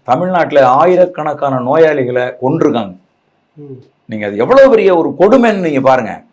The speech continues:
Speaker 1: அந்த மருத்துவர்களுடைய போராட்டத்துக்கு முறையான பேச்சுவார்த்தை நடத்தி நிவாரணம் கொடுக்காம ஆயிரக்கணக்கான நோயாளிகள் செத்து போயிருக்காங்க. அப்ப நீங்க அரசு தங்க மேல இருக்கிற அந்த குற்றச்சாட்டை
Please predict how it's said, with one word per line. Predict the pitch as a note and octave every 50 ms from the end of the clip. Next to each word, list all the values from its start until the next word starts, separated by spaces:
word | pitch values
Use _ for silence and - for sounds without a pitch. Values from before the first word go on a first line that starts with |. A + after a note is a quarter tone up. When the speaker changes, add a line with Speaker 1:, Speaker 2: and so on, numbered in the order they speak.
| _ _ _ - -
Speaker 1:
அந்த | - E3 G3 F#3
மருத்துவர்களுடைய | E3 D3 D#3 G3+ B3+ C#4 C4+ - D#4 D4 C#4 C4+ C4+ B3+ B3+ B3+ A#3 A3 G#3+ A3 -
போராட்டத்துக்கு | F#3 G3+ A3+ A#3+ B3 A#3+ A#3+ A#3 A3 A3+ A3 A3 A3+ C4+ D4 C#4 A3+ F#3
முறையான | F3 F3+ G3 A#3+ A#3 A#3+ B3 B3+ C4+ C#4 C#4+ - -
பேச்சுவார்த்தை | G#3+ A#3+ C4 B3+ C4 B3+ B3 A#3+ A3 - A3
நடத்தி | G#3 G3 F#3+ G#3+ G#3 A#3 A#3
நிவாரணம் | G3 F3+ F3 G3 G#3 A3 G#3 G#3+ G#3 F3+ D#3+
கொடுக்காம | F3 G3 D#3+ F#3+ - - C#3+ C3 C#3 F3+ A#3 C4 C#4 C4+ - - _ _ _ _ _ _ _ _ _ _ _
ஆயிரக்கணக்கான | - C#3+ G3+ C4 D4+ D#4+ D#4 - D4 C#4 C#4 A#3+ C4 B3+ A#3+ G#3+
நோயாளிகள் | G3+ G#3 A#3+ D4 D4+ D4+ C#4+ C4+ B3 C4+ D4+ C#4+ - C4
செத்து | C#4 C4+ C#4 F4+ F4 E4+
போயிருக்காங்க. | E4+ D#4+ C#4 D4 C#4 B3+ A3 E3+ C3+ G2+ - - _ _ _ _ _ _ _ _ _ _ _ - -
அப்ப | - F3+ G3+ B3+ A#3+
நீங்க | G#3+ G#3 G3+ G3+ G3 F#3+ E3+ D#3+ C#3 - - - - -
அரசு | - - - D3+ F3 A3 C4+ D4+ D4 D4 D4+ D#4+ D#4 C#4+
தங்க | - - G#3+ A#3 B3 A#3+ B3
மேல | A3+ B3 C#4 D#4 D#4 D4+ C#4+
இருக்கிற | C4 B3+ C#4 C4+ C4+ C#4 C4+ B3+
அந்த | A#3 A3 G#3+ G#3+
குற்றச்சாட்டை | - - G3+ G#3 - - C#4 C4+ - B3+ A#3 - - - G#3 G3 F#3 -